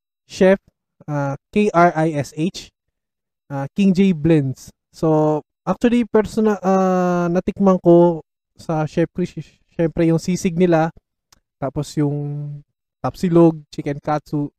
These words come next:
ah, sobrang sarap, pati yung, ah, ah, pork katsu, tsaka yung buffalo wings, fries, ayan. Tapos, ah,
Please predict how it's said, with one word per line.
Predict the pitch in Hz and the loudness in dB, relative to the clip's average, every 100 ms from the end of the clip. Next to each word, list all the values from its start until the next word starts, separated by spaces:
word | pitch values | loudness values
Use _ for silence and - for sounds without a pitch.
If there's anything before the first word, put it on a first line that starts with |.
| - | -8
ah, | 151 143 _ _ _ _ _ _ _ _ _ _ _ | -6 -6 _ _ _ _ _ _ _ _ _ _ _
sobrang | 175 170 175 | -4 0 0
sarap, | 185 165 165 | -2 -2 -4
pati | 165 - 160 | -6 -4 -2
yung, | 156 151 | -2 -4
ah, | 151 147 139 _ _ _ _ _ - | -6 -6 -8 _ _ _ _ _ -8
ah, | 143 139 | -6 -4
pork | 165 156 _ _ | -4 -4 _ _
katsu, | - 147 - 143 123 - | -6 -4 -4 -6 -8 -14
tsaka | - 135 139 | -12 -6 -4
yung | 143 131 135 _ _ _ _ _ _ _ _ | -2 -4 -10 _ _ _ _ _ _ _ _
buffalo | 156 160 190 | -2 6 8
wings, | 202 208 160 - - _ _ _ _ _ _ _ _ _ - _ | 8 6 2 -4 -18 _ _ _ _ _ _ _ _ _ -20 _
fries, | - 160 180 - | -4 -2 -2 -4
ayan. | 160 156 165 180 - _ _ _ _ _ _ - | -6 -2 -2 -4 -10 _ _ _ _ _ _ -4
Tapos, | 147 147 170 - | -2 0 -4 -2
ah, | 175 156 156 151 147 | -2 -2 -2 -2 -2